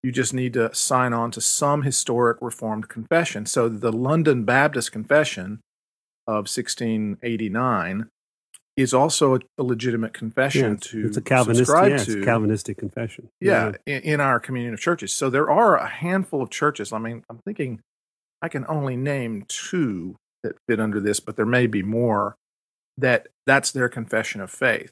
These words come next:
Speaker 1: The one thing that we do require, though, is if you're baptized in a church, you have to be able to be admitted by your baptism. So if I got, one of my children who was baptized in infancy goes to one of those churches, which has a sixteen eighty-nine Baptist confession,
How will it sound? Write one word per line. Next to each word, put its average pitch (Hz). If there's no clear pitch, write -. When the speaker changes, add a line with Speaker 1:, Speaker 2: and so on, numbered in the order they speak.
Speaker 1:
The 131
one 233
thing 196
that 135
we 135
do 156
require, 151
though, 113
is 110
if 127
you're 120
baptized 147
in 113
a 101
church, 120
you 127
have 131
to 135
be 120
able 113
to -
be 110
admitted 110
by 120
your 110
baptism. 127
So 120
if 113
I 147
got, 120
one 139
of 135
my 117
children 120
who 113
was 104
baptized 113
in 104
infancy 113
goes 139
to -
one 123
of 123
those 104
churches, 113
which 117
has 117
a -
sixteen 113
eighty-nine 101
Baptist 92
confession, 131